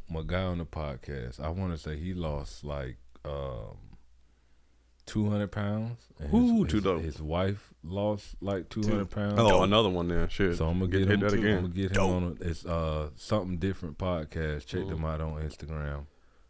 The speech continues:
Speaker 1: Um, and shout out to C T. But he did it, lost all the weight, and had to have the surgery on
Speaker 2: You damn
Speaker 1: his
Speaker 2: right.
Speaker 1: arm.
Speaker 2: Yeah. Get all
Speaker 1: And,
Speaker 2: that extra
Speaker 1: and
Speaker 2: skin.
Speaker 1: he still works out, and it doesn't look like it.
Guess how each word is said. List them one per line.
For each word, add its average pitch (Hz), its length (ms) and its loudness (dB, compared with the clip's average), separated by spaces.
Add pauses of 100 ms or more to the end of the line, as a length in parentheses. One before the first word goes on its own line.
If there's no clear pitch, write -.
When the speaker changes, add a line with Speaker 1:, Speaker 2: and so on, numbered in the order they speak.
(200)
Speaker 1:
Um, 71 500 -6 (280)
and 71 340 -6
shout 80 280 -4
out 69 160 -8
to 69 40 -14
C 78 200 -8
T. 73 320 -8 (920)
But 71 240 -2 (640)
he 113 200 2
did 101 300 4
it, 90 180 2 (400)
lost 95 400 -2
all 107 180 2
the 101 100 0
weight, 85 360 0 (120)
and 73 140 -8
had 90 380 -6
to 80 80 -10
have 82 380 -6 (180)
the 78 100 -12
surgery 85 460 -2
on 82 100 -2
Speaker 2:
You 110 120 4
damn 107 260 6
Speaker 1:
his 117 80 6
Speaker 2:
right. 147 160 2
Speaker 1:
arm. 76 260 -6
Speaker 2:
Yeah. 104 240 0 (560)
Get - 100 -2
all 101 100 4
Speaker 1:
And, 98 80 2
Speaker 2:
that 95 180 0
extra 85 80 -2
Speaker 1:
and 85 100 -2
Speaker 2:
skin. 110 300 2
Speaker 1:
he 104 40 0
still 107 360 6
works 85 320 0
out, 80 220 -2
and 80 120 -4
it 73 160 -6
doesn't 90 400 0
look 104 340 0
like 65 320 -8
it. - 160 -16